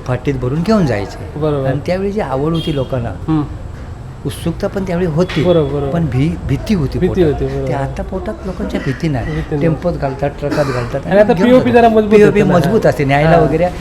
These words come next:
Speaker 2: बरोबर.
Speaker 1: हँडल करायला लई चांगली.
Speaker 2: बरोबर आहे.
Speaker 1: म्हणून
Speaker 2: तेव्हा
Speaker 1: लोकांना
Speaker 2: मातीची जरा सांभाळावं लागेल.
Speaker 1: माती लई सांभाळावी लागायची.
Speaker 2: हा, बरोबर.
Speaker 1: मूर्ती असायच्या चांगल्या,
Speaker 2: हा.
Speaker 1: घट्टमुट असायच्या.
Speaker 2: हा.
Speaker 1: कारण का पाण्यात जरी ठेवल्या,
Speaker 2: हा.
Speaker 1: तरी दहा बारा दिवस त्या तशाच असायच्या.
Speaker 2: ओके, बरोबर.
Speaker 1: आम्ही त्यावेळी परत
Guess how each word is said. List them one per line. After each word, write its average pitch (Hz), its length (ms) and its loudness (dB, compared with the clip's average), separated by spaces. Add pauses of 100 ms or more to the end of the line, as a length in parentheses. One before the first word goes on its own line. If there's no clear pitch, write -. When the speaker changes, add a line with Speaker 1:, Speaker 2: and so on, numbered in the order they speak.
Speaker 2:
बरोबर. 165 200 4
Speaker 1:
हँडल 165 240 4
करायला 170 360 4
लई 220 180 6
चांगली. 120 280 0
Speaker 2:
बरोबर 185 160 4
आहे. 143 180 4
Speaker 1:
म्हणून 135 180 0
Speaker 2:
तेव्हा 190 160 8
Speaker 1:
लोकांना 190 160 6
Speaker 2:
मातीची 214 260 4
जरा 208 80 8
सांभाळावं 190 420 6
लागेल. 143 160 4
Speaker 1:
माती 147 300 2
लई 165 120 2
सांभाळावी 120 480 -2
लागायची. 98 320 -6
Speaker 2:
हा, 147 60 -2
बरोबर. 135 540 -4
Speaker 1:
मूर्ती 117 320 -4
असायच्या 190 360 2
चांगल्या, 202 280 2
Speaker 2:
हा. - 500 -4
Speaker 1:
घट्टमुट 147 380 2
असायच्या. 127 400 0
Speaker 2:
हा. 147 320 -4
Speaker 1:
कारण 135 160 0
का 151 80 0
पाण्यात 151 360 0
जरी 175 180 0
ठेवल्या, 143 360 2 (200)
Speaker 2:
हा. 156 140 0
Speaker 1:
तरी 160 180 4
दहा 143 380 -2
बारा 160 220 2
दिवस 165 240 0
त्या 180 160 0
तशाच 165 240 2
असायच्या. 117 600 -2
Speaker 2:
ओके, 143 200 -4
बरोबर. 131 380 -4 (420)
Speaker 1:
आम्ही 131 220 0
त्यावेळी 160 240 4
परत 160 360 0